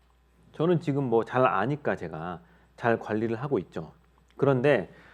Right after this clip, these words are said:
간혹 잠을 잘못 자거나 무거운 것을 잘못 들게 되면 허리부터 다리까지 땡기고 아파요. 이때 저는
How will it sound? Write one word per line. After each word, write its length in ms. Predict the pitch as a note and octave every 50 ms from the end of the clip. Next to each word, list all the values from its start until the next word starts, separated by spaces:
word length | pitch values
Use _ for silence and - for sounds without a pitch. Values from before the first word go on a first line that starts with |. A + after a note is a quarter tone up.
| - _ _ -
간혹 720 | - C#3+ D3+ F3 D#3+ C3 D#3+ G#3 A3+ - - - - _ _ -
잠을 320 | - B2 B2 C#3+ E3 E3+
잘못 380 | C3 C3 C3+ A#2+ B2+ C3+ C3 C3
자거나 640 | B2+ G#2+ G2+ F2+ F#2 G2 A2+ G#2+ F#2+ F2 - - - - - _ _
무거운 440 | - B2 C3 C#3 E3+ E3+ E3 D#3+ D3
것을 220 | C#3 C3 C3 C#3+ B2
잘못 360 | - A2 G#2+ C3+ D#3+ D#3 C3+
들게 280 | C#3 B2 A2 A2+ G#2+
되면 420 | F#2+ F#2 F#2 B2 D3 C3 G2 E2+ E2 - - - - - - - - _ _ _ _ _ _ _ _ _ -
허리부터 400 | A#3+ B3 C4+ C4 A3+ - - A3
다리까지 500 | - C#3 C#3 C#3+ C#3 - D#3+ D3 C#3+ C3+
땡기고 360 | - G3 A3 A3 A3+ G#3 F#3
아파요. 520 | A#2 F#2+ F2+ - - - B2 F#2 E2+ - - - _ _ _ _ _ _ _ _ _ _ _ _ _ _ _ -
이때 360 | E3 D#3 - - - F#3+ F3
저는 460 | C#3+ C3 A#2 B2 D#3+ D#3 A#2 F#2 E2